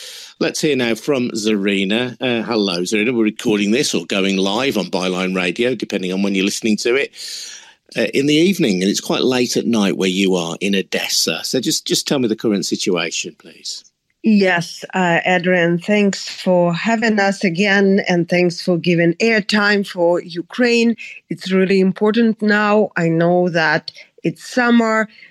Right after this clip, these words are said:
Speaker 2: and there's a lot going on, and the attention is not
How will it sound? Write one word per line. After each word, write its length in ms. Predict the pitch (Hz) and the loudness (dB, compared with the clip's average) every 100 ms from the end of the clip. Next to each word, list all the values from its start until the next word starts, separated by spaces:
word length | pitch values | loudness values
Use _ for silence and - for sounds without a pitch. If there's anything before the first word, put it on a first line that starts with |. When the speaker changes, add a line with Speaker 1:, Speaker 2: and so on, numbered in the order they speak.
| - | -6
Speaker 2:
and 180 | 165 165 | -2 0
there's 240 | 170 170 | 0 0
a 60 | 175 | 0
lot 240 | 175 180 | 2 2
going 340 | 175 180 180 | 2 2 2
on, 440 | 196 220 233 247 240 - | 2 2 4 2 2 0
and 360 | 180 170 170 156 | 0 2 2 2
the 160 | - - | 0 -2
attention 840 | - 202 208 226 - 233 214 214 - | -4 0 2 2 0 2 4 2 2
is 380 | 190 185 170 170 | 2 2 0 0
not 640 | 175 185 180 185 185 - | 2 4 2 2 0 -2